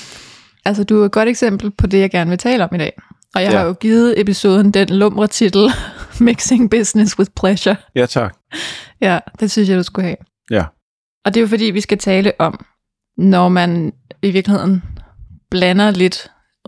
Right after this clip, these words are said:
Speaker 1: rollerne i sit netværk.
Speaker 2: Mm. Mm.
Speaker 1: Altså for eksempel er venner med dem, man arbejder sammen med, eller måske kommer til at blive kærester med dem, man arbejder sammen med, og
Speaker 2: Okay,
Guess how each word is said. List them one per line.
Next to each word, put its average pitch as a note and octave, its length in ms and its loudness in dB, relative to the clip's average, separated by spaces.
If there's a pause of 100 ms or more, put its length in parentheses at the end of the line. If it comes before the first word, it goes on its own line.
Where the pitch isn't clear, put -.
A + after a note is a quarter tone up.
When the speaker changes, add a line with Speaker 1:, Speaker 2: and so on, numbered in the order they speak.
Speaker 1:
rollerne E3+ 500 0 (240)
i F3 140 -4
sit - 260 -6
netværk. - 460 -6 (260)
Speaker 2:
Mm. D#3 80 0
Mm. A#2 260 0 (340)
Speaker 1:
Altså F3+ 240 -2
for - 120 -4
eksempel E3 500 -2
er E3 220 0 (840)
venner D#3+ 320 0
med F3+ 80 -2
dem, F#3 100 -2
man G3+ 120 2
arbejder A3 240 2
sammen F#3+ 300 -2
med, F3+ 400 -2 (100)
eller E3+ 260 -4
måske F3 460 -4
kommer F#3 200 -4 (200)
til G#3 100 -6
at G3+ 120 -6
blive G#3 140 -6
kærester A3+ 500 -4
med A3 120 4
dem, F#3 160 0
man E3+ 160 -2
arbejder D#3+ 280 -4
sammen E3 300 -4
med, E3 120 -4
og E3+ 240 -4
Speaker 2:
Okay, B2+ 200 -6